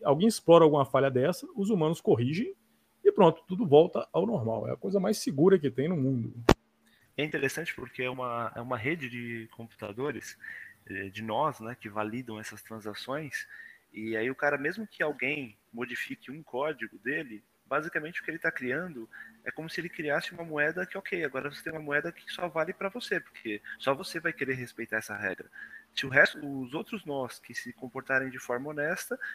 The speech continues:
Speaker 2: provavelmente eles vão ser a, a, a vertente, é chamado de fork isso, né, Marcelo? E, e eles
Speaker 1: Isso.
Speaker 2: vão, vão seguir esse, esse lado da, do fork, né, da, da divisão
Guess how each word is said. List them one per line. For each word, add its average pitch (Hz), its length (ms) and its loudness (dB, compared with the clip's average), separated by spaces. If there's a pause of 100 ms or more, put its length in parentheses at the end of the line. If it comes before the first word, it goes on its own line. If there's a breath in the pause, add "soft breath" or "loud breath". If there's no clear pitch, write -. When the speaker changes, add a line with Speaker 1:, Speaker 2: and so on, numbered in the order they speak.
(140 loud breath)
Speaker 2:
provavelmente 156 500 -2
eles 139 140 -6
vão 131 120 -8
ser 123 540 0
a, - 960 -2 (180)
a, 110 280 -4
a - 40 -2
vertente, 135 600 0
é 107 80 -2
chamado 117 320 -2
de 123 80 -8
fork 127 500 0
isso, - 180 -6
né, 139 100 -4
Marcelo? 113 400 -4 (400 loud breath)
E, 143 280 -2
e - 20 2
eles 139 260 8
Speaker 1:
Isso. - 320 -4
Speaker 2:
vão, 139 100 -2
vão 151 40 -6
seguir 139 380 -2
esse, 202 560 -4
esse 147 220 -2
lado 143 340 6
da, 95 1000 -2
do 131 100 -8
fork, - 380 4
né, 104 180 -6
da, 104 120 0
da 110 140 0
divisão 117 520 -2